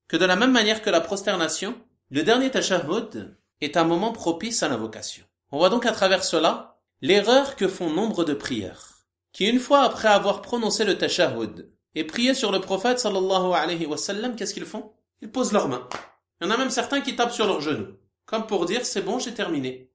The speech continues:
Et en faisant cela, ils se privent d'un grand bien,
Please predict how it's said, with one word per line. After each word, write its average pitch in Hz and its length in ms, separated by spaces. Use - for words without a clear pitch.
Et - 40
en 214 100
faisant 269 280
cela, 254 320
ils 254 80
se - 140
privent 233 300
d'un 185 140
grand 156 240
bien, 214 300